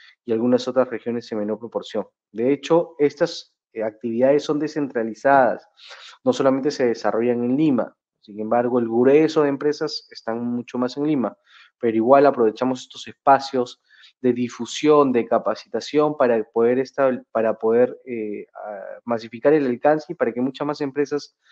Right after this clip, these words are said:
puedan conocer de estos programas y poder participar. Nosotros gustosos en ese sentido de poder recibirlos.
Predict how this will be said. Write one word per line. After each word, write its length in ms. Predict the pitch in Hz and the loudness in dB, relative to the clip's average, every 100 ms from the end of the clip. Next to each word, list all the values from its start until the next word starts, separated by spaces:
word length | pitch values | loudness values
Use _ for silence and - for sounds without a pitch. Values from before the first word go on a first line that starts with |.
| - - | -20 -10
puedan 240 | - 143 139 | 6 8 8
conocer 360 | 135 117 135 | 2 0 -2
de 80 | 131 | -4
estos 200 | 139 143 | -4 -6
programas 440 | - 123 135 139 131 | -2 0 0 -2 -4
y 40 | |
poder 280 | - 113 110 | -4 -2 -2
participar. 520 | 117 117 - - 107 | -6 -10 -18 -6 -4
Nosotros 380 | 104 117 113 131 | -4 -12 -10 -6
gustosos 720 | 120 - 131 127 135 127 _ _ _ _ - | -6 -4 -4 -2 -6 -10 _ _ _ _ -10
en 120 | 117 | -8
ese 140 | 120 | -8
sentido 440 | 127 110 104 123 123 | -14 -18 -8 -2 0
de 120 | 110 | 0
poder 300 | - 104 104 | -2 -4 -2
recibirlos. 680 | 110 - 95 90 _ - | -6 -10 -18 -20 _ -20